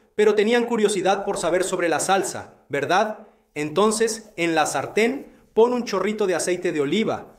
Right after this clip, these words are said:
sofríe cebolla y ajo. Usé la morada, pero puede ser la blanca también. Agrega un poco de pimiento verde, sal y pimienta al gusto.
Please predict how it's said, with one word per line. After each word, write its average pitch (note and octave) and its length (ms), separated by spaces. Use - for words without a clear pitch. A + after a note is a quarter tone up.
sofríe D#3 460
cebolla G3 680
y D3+ 140
ajo. F3 440
Usé C#3+ 260
la E3+ 100
morada, F#3+ 680
pero C#3+ 220
puede E3 220
ser E3+ 180
la D3+ 100
blanca D3+ 360
también. D#3+ 600
Agrega F#3+ 420
un G#3 140
poco G#3+ 220
de F#3 100
pimiento E3+ 420
verde, F3+ 460
sal - 520
y D#3 120
pimienta F#3 480
al C#3 120
gusto. - 600